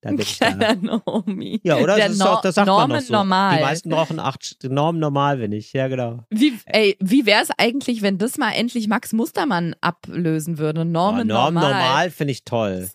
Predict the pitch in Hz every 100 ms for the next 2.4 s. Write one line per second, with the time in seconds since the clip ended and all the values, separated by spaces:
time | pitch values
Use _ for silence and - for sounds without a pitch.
0 | _ - 320 381 302 330 - 359 370 -
1 | 381 330 156 170 202 208 _ - 127 127
2 | 131 127 117 110